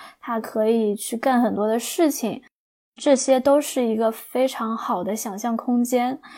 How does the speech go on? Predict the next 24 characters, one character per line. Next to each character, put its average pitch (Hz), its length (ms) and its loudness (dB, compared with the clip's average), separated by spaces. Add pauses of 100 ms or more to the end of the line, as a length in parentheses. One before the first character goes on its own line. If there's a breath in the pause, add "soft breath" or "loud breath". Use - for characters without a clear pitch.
(220 loud breath)
呃， 254 160 2
那 330 100 6
这 381 140 4
些 392 140 4
东 381 180 4
西 403 100 2
加 349 280 0
起 320 160 0
来， 240 120 4
我 233 160 2
觉 208 160 -2
得， 233 300 2 (280 loud breath)
呃， 208 220 2
其 214 200 0
实 269 160 2
元 247 180 4
宇 294 100 4
宙 262 200 4
的 233 200 2 (220)
土 202 220 -2
地， 262 200 4
它 254 200 -2
的 262 80 4
价 285 160 0